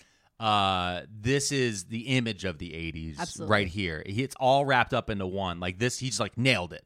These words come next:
Speaker 2: Yeah.
Speaker 1: Done."
Speaker 2: Exactly.
Speaker 1: Yeah.
Speaker 2: Okay, so then
Speaker 1: I don't think we have this for the twenty twenties yet.
Speaker 2: I don't think so either. And this is something that was driving me crazy. Is
Speaker 1: Yeah.
Speaker 2: like, th-, this art was such a force. This was, this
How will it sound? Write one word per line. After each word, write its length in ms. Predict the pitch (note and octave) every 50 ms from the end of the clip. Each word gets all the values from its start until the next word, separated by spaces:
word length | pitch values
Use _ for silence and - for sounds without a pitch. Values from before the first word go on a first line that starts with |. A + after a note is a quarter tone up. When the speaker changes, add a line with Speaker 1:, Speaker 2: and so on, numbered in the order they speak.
| - _
Speaker 2:
Yeah. 180 | A#3 C#4+ A#3 -
Speaker 1:
Done." 320 | - C3 G2 E2+ D#2 - - - _ _ _ _
Speaker 2:
Exactly. 420 | - - F#4+ G4 - - - D#3 - _
Speaker 1:
Yeah. 200 | A#2+ A#2+ G#2+ F2 - - - - - -
Speaker 2:
Okay, 220 | B3 - G#3 E3
so 240 | - - - C#4 B3
then 680 | G#3 F#3+ G#3+ B3+ C4+ C4+ C4 B3 B3+ A#3+ A3+ F#3+ - - _ -
Speaker 1:
I 80 | F3
don't 180 | A#3+ D#4 E4+ -
think 160 | D#4+ D4 -
we 100 | C#4+ A#3+
have 360 | F3 C3+ D#3 G#3 A3+ G#3 C#3
this 180 | B2 A2+ G#2 -
for 140 | - A2+ F#2
the 100 | - -
twenty 260 | - - F#2 E2 D#2+
twenties 380 | - - - - - - - -
yet. 140 | - - - - _ _ -
Speaker 2:
I 120 | - D#4
don't 180 | E4 F#4 A4+ -
think 140 | - F#4 D#4
so 160 | - D#4+ C4+ -
either. 260 | C#4+ E4+ D#4+ C4 B3 -
And 120 | A3+ B3 C4+
this 160 | F4+ G4 -
is 100 | F#4 -
something 320 | - D4+ C4 B3 C4+ B3+ B3
that 100 | B3 G#3
was 120 | A3 G3
driving 260 | A#3 G#3 G#3 G3+ G3
me 80 | G3 E3+
crazy. 440 | - - A#3 C4+ D4 F#3+ E3+ D#3+ C3
Is 140 | - C#3 B2+
Speaker 1:
Yeah. 120 | B2 G#2
Speaker 2:
like, 140 | D2+ - - _ _ _ _ _ _ _ _ _ - _ - G3+ F3+ F#3 G3
th-, 120 | A3+ B3+ - A3+
this 320 | G3+ B3 D4+ F#4+ - - - -
art 380 | G#3+ G#3+ G#3+ F#3 D#3+ - - _ _ _ _
was 320 | F3+ G3 G3 G#3 G#3+ G3 -
such 1160 | - - - - - - - - - A#3 A#3+ B3 C4 C#4+ - - - - - - - - - _ _
a 100 | F3 F#3+
force. 520 | F3+ - - - - A3 G#3 D#3+ D#3 - -
This 200 | A3+ A#3+ - -
was, 460 | D#4+ D#4 B3+ - - - - F#3 - _ _ _ _ _ _ _ _ _
this 260 | F#3 G#3+ D4 - -